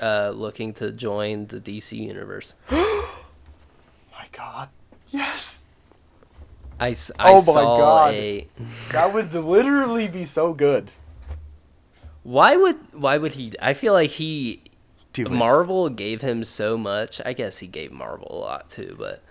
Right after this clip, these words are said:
Speaker 2: Just, okay,
Speaker 1: I feel
Speaker 2: first
Speaker 1: like
Speaker 2: of all,
Speaker 1: in
Speaker 2: s-, let's just stop the fucking beef, y'all.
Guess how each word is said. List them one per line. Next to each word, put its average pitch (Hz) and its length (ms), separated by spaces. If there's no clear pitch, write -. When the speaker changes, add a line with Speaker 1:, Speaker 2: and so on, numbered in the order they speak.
Speaker 2:
Just, 214 380
okay, 269 220
Speaker 1:
I 156 40
feel 165 160
Speaker 2:
first 208 100
Speaker 1:
like 185 80
Speaker 2:
of 233 60
all, 202 140
Speaker 1:
in 139 260
Speaker 2:
s-, - 440
let's 294 220
just 269 120
stop 240 300
the 196 80
fucking 190 440
beef, 151 320
y'all. 107 360